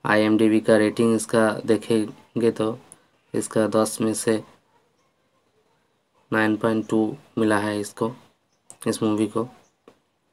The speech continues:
आप ज़रूर इस movie को देखिए और कैसे लगा, आप please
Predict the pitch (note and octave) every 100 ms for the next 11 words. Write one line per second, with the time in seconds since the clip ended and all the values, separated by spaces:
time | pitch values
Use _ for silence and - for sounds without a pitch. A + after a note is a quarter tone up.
0 | _ _ _ _ _ _ _ _ _ _
1 | _ _ - - _ _ _ _ A2+ A2
2 | A2 G#2+ A2 A2+ G#2+ G#2+ G#2+ G#2+ A2 G#2
3 | - A2 A2+ - _ _ _ _ _ _
4 | _ A2+ - G#2+ G#2 - A2 - - _
5 | _ _ _ _ A2+ G#2+ G#2 A2 B2+ -
6 | _ _ _ A2 - - A2 A2+ -